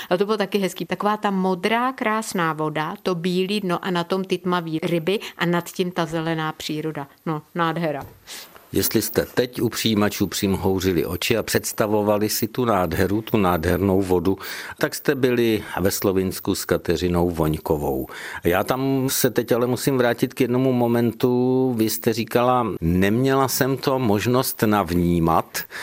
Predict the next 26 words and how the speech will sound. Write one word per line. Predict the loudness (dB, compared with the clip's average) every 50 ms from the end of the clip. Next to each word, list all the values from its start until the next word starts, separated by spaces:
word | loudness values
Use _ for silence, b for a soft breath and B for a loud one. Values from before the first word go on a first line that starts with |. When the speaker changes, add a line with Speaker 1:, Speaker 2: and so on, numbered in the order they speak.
| B B B B B B
Speaker 2:
To | -2 -2 0
se | 0 0 0
mi | 2 2 2
líbí. | 2 2 2 0 0 0 2 2 2 2 0 -2 -4 B B B B B B _ -2
Jak | -2 -2 0
člověk | -2 -2 0 0 0 -2 -4 -8 -14 -16 -16 _ _ _ _ _ -8
vnímá | -4 0 2 2 4 4 4 4 4 4 4 4 4 4 2 0 -2 -6 -8 _ _ _ -6
svět | -4 -2 0 2 2 2 2 2 0 -4 -4 -2
nebo | 0 0 0 0 -2 -2
cestování, | -2 -2 -2 -2 -2 -2 -2 0 0 2 2 2 2 2 2 2 2 2 2 2 2 2 0
nebo | 0 0 0 0
ta | -2 -2
místa, | 0 0 0 0 0 -2 -2 -2 -2 -2 -2 -4 -6
kterými | -8 -4 -2 0 0 0 0 0 -2
cestuje, | -2 -2 -2 -2 -2 -4 -2 0 0 2 2
nebo | 2 2 2 0
putuje, | 0 0 -2 -2 0 0 2 2 4 4 2 0 -2 -6 -10 -6
ono | -4 -2 0 0
je | 0 -2
to | -2 0 0
jedno, | 0 2 0 0 0 0 0 2 2 0 -2 B B B B B B B B
právě | -2 -2 0 0 0 0 2 2 2 0 0 -4 B B B B B
z | -8 -4
té | 0 0 0 0
perspektivy | 0 0 -2 -2 -4 -4 -2 -2 -4 -2 -4 -4 -2 0 0 -2
pěšky? | -4 -4 _ -2 -2 0 -2 -4 -6 -6 -8 -14 -20